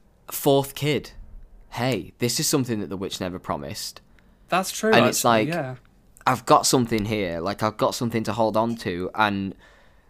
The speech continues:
Speaker 1: Cersei with a child to protect is a very different prospect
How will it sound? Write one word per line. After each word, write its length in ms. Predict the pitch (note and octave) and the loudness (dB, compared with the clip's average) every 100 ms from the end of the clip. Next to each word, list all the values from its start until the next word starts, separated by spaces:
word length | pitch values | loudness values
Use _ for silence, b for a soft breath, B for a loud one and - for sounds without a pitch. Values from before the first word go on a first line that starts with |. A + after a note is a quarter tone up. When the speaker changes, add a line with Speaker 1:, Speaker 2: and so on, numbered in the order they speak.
| b | b
Speaker 1:
Cersei 520 | - - D3 C#3+ C#3 | 0 8 8 8 6
with 160 | B2 A2+ | 6 4
a 60 | A2 | 4
child 360 | C3+ C3 B2 | 4 6 4
to 80 | - | 2
protect 520 | G#2 - F2+ - - - - _ _ _ - - | -4 0 0 -2 -12 -14 -20 _ _ _ -20 -2
is 140 | A2+ | 0
a 60 | A#2 | 4
very 260 | A#2+ B2 | 6 6
different 300 | A2+ G#2+ A2 - | 4 0 -2 2
prospect 580 | A2 - G2+ F#2 - | 2 2 0 0 -4